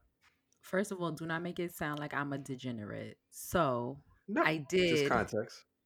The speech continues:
Speaker 1: I
Speaker 2: Mm-hmm.
Speaker 1: did have, um, what I called crypto and cocktails to just discuss Bitcoin with some friends, and you were gracious enough to stop by and actually get on the live with me. So,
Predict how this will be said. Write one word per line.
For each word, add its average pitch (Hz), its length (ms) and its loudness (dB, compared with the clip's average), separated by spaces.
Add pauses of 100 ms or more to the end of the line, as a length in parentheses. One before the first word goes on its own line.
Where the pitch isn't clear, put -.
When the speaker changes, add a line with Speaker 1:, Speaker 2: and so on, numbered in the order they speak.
(340)
Speaker 1:
I 160 140 6
Speaker 2:
Mm-hmm. 123 100 0
Speaker 1:
did 165 300 2
have, 156 640 4
um, 147 260 -2
what 151 140 0
I 147 80 2
called 156 280 -6
crypto 175 340 -4
and 151 120 -4
cocktails 139 840 -4 (240)
to 202 120 -2
just 214 240 -6
discuss 214 640 -4
Bitcoin 175 480 -6
with - 160 -10
some 170 140 -6
friends, 160 380 -4
and 160 160 -4
you 175 80 -2
were 170 80 0
gracious 165 420 -6
enough 160 240 -6
to - 120 -10
stop 151 340 0
by 143 260 4
and 147 180 -2
actually 147 340 -4
get 151 300 -2
on 143 200 -4
the 151 80 -2
live 131 340 0
with 135 220 -4
me. 127 160 -8
So, 127 500 -4